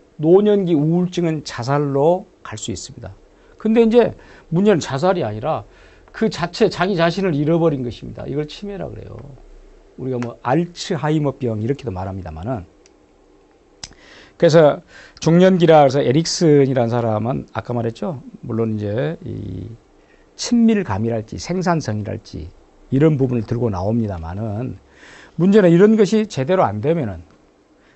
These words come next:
중년기에서는 앞서 말한, 에, 생산성이랄지 또는 친밀감이랄지 이런 것들이 제대로 형성이 안 되면은 우울해진 것입니다. 그래서 이 특히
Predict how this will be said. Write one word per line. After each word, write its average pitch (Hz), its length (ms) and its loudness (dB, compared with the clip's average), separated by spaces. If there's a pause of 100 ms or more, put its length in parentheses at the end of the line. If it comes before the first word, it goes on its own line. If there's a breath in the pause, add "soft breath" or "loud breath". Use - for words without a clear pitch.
중년기에서는 151 1040 2
앞서 - 240 -2
말한, 143 340 4 (600 soft breath)
에, 104 180 -8 (340)
생산성이랄지 160 1300 0
또는 120 220 -6
친밀감이랄지 131 1120 0 (560 soft breath)
이런 180 220 4
것들이 180 200 2
제대로 151 340 0
형성이 175 360 0
안 135 160 -2
되면은 202 540 -2 (840)
우울해진 135 440 2
것입니다. 95 440 -12 (1000 soft breath)
그래서 151 540 2 (640 soft breath)
이 139 480 -2
특히 214 420 2